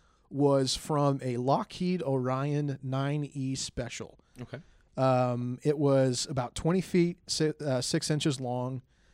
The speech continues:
Speaker 1: Um, and this, and this is actually, uh, has a, has an interesting story, the fuselage itself. Um, that Lockheed Orion body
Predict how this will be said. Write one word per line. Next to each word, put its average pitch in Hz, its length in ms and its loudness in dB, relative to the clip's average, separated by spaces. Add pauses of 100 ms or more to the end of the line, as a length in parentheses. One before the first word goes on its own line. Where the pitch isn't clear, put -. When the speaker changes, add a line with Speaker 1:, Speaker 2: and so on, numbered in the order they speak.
(300)
Speaker 1:
Um, 120 600 0 (320)
and 135 180 0
this, 226 280 4
and 156 120 -2
this 226 140 0
is 151 100 0
actually, 143 400 0
uh, 123 200 -4
has 131 240 -4
a, - 40 -10
has 131 200 -8
an 127 80 -8
interesting 131 340 -8
story, 135 320 -4
the 117 100 -8
fuselage 127 440 -4
itself. - 580 -8 (720)
Um, 127 480 2 (420)
that 151 240 6
Lockheed 165 400 4
Orion 139 520 2
body 135 500 0